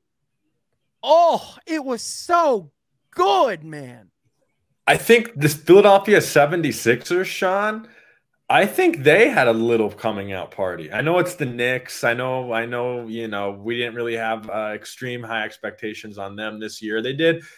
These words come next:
Speaker 2: you know, have, what, a seven or eight game winning streak. But the way Harden played,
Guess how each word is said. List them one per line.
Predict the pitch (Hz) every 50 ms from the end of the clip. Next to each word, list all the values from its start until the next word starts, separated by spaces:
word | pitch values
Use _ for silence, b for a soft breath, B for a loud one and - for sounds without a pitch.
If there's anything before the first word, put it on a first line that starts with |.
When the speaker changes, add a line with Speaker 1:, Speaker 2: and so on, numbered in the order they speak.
| B B B
Speaker 2:
you | 139
know, | 135 135
have, | 127 131 131 127 127
what, | 127 123 117 113
a | 110
seven | - - 123 120 120 123
or | 120 117
eight | 117 113 113
game | 120 117 113 113
winning | 117 117 117 117 120
streak. | - - - - 120 113 113 113 110
But | 113 139 135
the | 139 147
way | 139 170 214 247
Harden | - 190 202 214 220 220 202 214
played, | - - 143 123 113 110 101 -